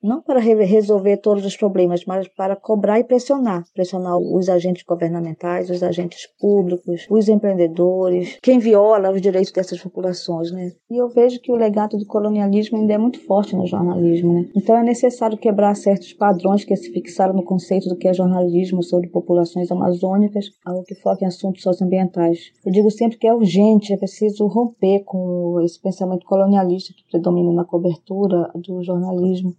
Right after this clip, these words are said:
que isso se reflete, né, nos estereótipos, na marginalização de muitas populações amazônicas, e não apenas amazônica.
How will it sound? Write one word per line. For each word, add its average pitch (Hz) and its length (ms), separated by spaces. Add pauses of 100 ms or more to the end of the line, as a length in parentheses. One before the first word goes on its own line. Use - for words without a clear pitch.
que 220 120
isso 220 180
se 202 100
reflete, 226 560
né, 190 200
nos 185 180
estereótipos, 185 1200
na 175 160
marginalização 185 880
de 180 120
muitas 202 260
populações 185 580
amazônicas, 175 800
e 208 40
não 269 200
apenas 247 380
amazônica. 170 640